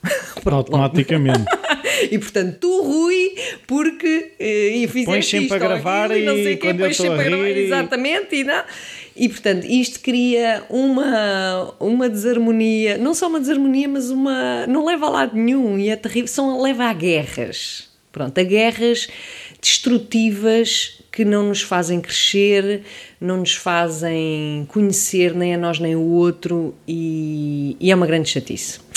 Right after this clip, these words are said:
Speaker 1: Então vamos lá começar por descascar o que é que é isto do conflito interior, eh, fazendo aqui uma abordagem ligeiramente diferente, mais técnica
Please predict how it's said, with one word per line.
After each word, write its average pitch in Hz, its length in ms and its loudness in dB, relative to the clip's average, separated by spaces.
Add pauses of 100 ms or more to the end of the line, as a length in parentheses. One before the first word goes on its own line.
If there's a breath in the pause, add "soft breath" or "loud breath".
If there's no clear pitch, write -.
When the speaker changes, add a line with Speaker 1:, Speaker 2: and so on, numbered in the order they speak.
(300 loud breath)
Speaker 1:
Então 175 200 0
vamos 226 240 0
lá 202 100 2
começar 202 640 -2 (140)
por 190 240 -2 (920 loud breath)
descascar 214 680 2
o 202 60 2
que 202 120 -2
é 196 40 2
que 196 120 -4
é 180 60 4
isto 185 480 0
do 170 120 -2
conflito 170 520 0
interior, 175 720 0 (240)
eh, 160 400 0
fazendo 185 400 0
aqui 185 180 0
uma 170 140 2
abordagem 156 540 0
ligeiramente 180 680 0
diferente, 135 480 -6
mais 160 320 0
técnica 139 760 -4